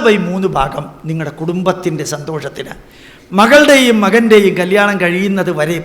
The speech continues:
പ്രവർത്തിക്കുക, അത് കഴിഞ്ഞ് നിവർത്തിക്കുക, പിന്നെ അവരുടെ കാര്യത്തിൽ ഇടപെടാതിരിക്കുക. അവർ ദുഃഖിക്കരുത്, അവർ വേദനിക്കരുത്, അവർക്ക് വേണ്ടി എല്ലാം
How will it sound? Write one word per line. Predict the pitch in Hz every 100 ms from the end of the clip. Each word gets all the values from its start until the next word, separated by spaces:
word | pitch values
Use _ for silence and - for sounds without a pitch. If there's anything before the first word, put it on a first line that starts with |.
| 170
പ്രവർത്തിക്കുക, | 185 220 220 233 - 190 151 135 - - - - - -
അത് | 240 277
കഴിഞ്ഞ് | 233 214 185 190 175 180
നിവർത്തിക്കുക, | 202 202 202 - 233 - 175 143 131 - - -
പിന്നെ | 294 294 202
അവരുടെ | 196 185 165
കാര്യത്തിൽ | 170 175 180 175
ഇടപെടാതിരിക്കുക. | 175 175 151 165 165 160 160 135 110 - - - - - - - - - - - - - 240
അവർ | 294 311 269
ദുഃഖിക്കരുത്, | 208 262 240 247 240 220
അവർ | 214 214
വേദനിക്കരുത്, | 190 226 233 226 208 185 180
അവർക്ക് | 196 208 196
വേണ്ടി | 180 180 175
എല്ലാം | 185 196 202 208 214 190